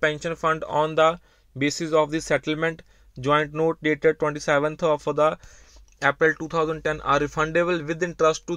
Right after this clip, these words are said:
those concerned more so as they were lying in the pension fund and earning interest on investment of the funds by the bank।" तो यहाँ पे आप दोस्तों देख सकते हैं, ये सीएन वेणुगोपालन जी का लेटर है। Exactly मैटर क्या है?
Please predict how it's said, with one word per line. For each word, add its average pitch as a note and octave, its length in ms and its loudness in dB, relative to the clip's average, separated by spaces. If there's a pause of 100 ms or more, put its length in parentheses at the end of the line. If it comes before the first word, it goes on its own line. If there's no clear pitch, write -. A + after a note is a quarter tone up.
(140)
those D#3+ 280 0
concerned D#3 460 -2 (200)
more E3 280 2 (460)
so D3+ 100 0 (120)
as D#3 180 4
they D#3+ 140 2
were D#3+ 180 4
lying D3 300 0
in D3+ 100 -4
the D#3+ 60 2 (100)
pension D#3 360 -4
fund E3+ 240 0 (540)
and D#3+ 160 0 (160)
earning D#3+ 340 0
interest D#3 420 0 (120)
on D#3 160 -4
investment D3 580 0
of D3 100 -2
the D3+ 200 -6
funds D3 220 -6
by C3+ 140 0 (120)
the F3+ 80 2 (540)
bank।" B2+ 320 0 (300)
तो D3 60 -4
यहाँ D#3 220 2
पे E3+ 100 0
आप E3+ 120 4
दोस्तों D#3+ 360 -4
देख D#3 160 0
सकते - 260 -8
हैं, D#3+ 80 -2
ये E3 80 -4
सीएन D#3 340 -4
वेणुगोपालन D3 640 0
जी D#3 160 -10
का D#3+ 340 0 (580)
लेटर C#3+ 280 2
है। F3 120 4 (340)
Exactly D3+ 760 -4
मैटर D#3 320 0
क्या F3 240 2
है? F3+ 180 4